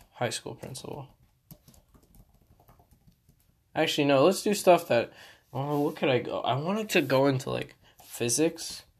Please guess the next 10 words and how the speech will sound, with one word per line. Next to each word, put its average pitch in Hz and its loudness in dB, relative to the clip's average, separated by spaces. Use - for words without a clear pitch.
like 113 -10
a 110 -10
physicist. 131 -8
How 131 -8
much 156 -8
did 127 -6
a 113 -4
physicist - -8
make? 143 -14
Uh, 135 -16